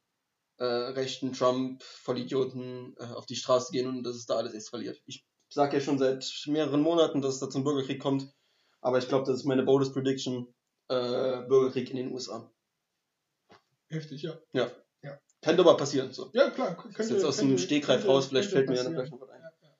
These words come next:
Speaker 1: Ist dir inzwischen eingefallen, was du am Anfang sagen wolltest?
Speaker 2: Hm.
Speaker 1: Ja, dann,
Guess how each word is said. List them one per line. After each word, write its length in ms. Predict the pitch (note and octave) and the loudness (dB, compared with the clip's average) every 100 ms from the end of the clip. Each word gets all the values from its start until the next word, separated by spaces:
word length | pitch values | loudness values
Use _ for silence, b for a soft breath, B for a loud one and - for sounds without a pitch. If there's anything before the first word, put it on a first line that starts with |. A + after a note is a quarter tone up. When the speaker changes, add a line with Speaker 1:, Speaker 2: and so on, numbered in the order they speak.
| _ _ | _ _
Speaker 1:
Ist 100 | - | -2
dir 60 | |
inzwischen 260 | D3 C3+ D3+ | 0 0 0
eingefallen, 340 | C#3+ C3+ C#3 | 2 2 2
was 80 | B2+ | 0
du 40 | C3+ | 0
am 80 | C3+ | -2
Anfang 220 | C#3 B2 | -2 0
sagen 240 | C#3+ C#3 | 0 0
wolltest? 240 | A#2+ - - _ - _ _ _ _ _ _ _ _ E3+ | -4 -8 -12 _ -20 _ _ _ _ _ _ _ _ -8
Speaker 2:
Hm. 200 | E3+ E3 B B B B B B _ _ _ - | -8 -10 B B B B B B _ _ _ -18
Speaker 1:
Ja, 220 | F#2 F2+ | -18 -12
dann, 340 | - G#2 - | -8 -8 -10